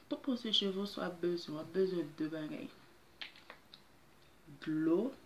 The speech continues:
lwil. Ti lwil sa, bon, lese nou wè nou an. Ti lwil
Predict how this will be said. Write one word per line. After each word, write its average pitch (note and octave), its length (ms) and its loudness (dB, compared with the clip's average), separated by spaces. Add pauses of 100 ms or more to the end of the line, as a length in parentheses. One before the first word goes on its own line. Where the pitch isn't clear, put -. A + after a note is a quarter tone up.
(3250)
lwil. D#3 600 -2 (1400)
Ti F#3 160 -2
lwil G3+ 400 -2
sa, G#3+ 580 -4 (720)
bon, E3+ 380 -8
lese E3 260 -8
nou E3 160 -4
wè D#3+ 80 -2
nou D#3 460 -4
an. G3 80 -6 (1120)
Ti - 160 -8
lwil G#3 140 -6